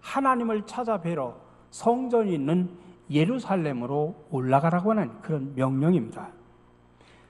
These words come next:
특별히 오늘 본문에서 세 절기를 말합니다. 무교절, 오순절, 수장절을, 이 세 절기를 지키라고 하는 명령인데 여기에는 시간하고 특별히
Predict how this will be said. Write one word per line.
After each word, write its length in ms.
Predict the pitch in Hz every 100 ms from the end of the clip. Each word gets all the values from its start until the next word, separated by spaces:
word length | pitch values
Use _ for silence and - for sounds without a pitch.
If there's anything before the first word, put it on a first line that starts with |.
| _ _ -
특별히 300 | - 254 226
오늘 180 | 208
본문에서 500 | 202 180 180 180 160
세 260 | 147 - 233
절기를 500 | - 156 151 151 185
말합니다. 500 | 170 139 127 120 117
무교절, 720 | 110 143 147 147 160 190 -
오순절, 760 | 165 202 185 175 127 147 202 226 - - - - _ _ -
수장절을, 800 | - 247 240 233 214 170 139 107 - -
이 160 | 175 196
세 280 | - 262
절기를 640 | 240 160 156 156 151 156 156
지키라고 540 | - 233 - 214 147
하는 260 | 143 135 117
명령인데 640 | 151 180 180 156 147 131
여기에는 540 | 123 135 156 240 233 - - - - _ _
시간하고 840 | - - - - 240 185 131 160 -
특별히 480 | - 233 160 143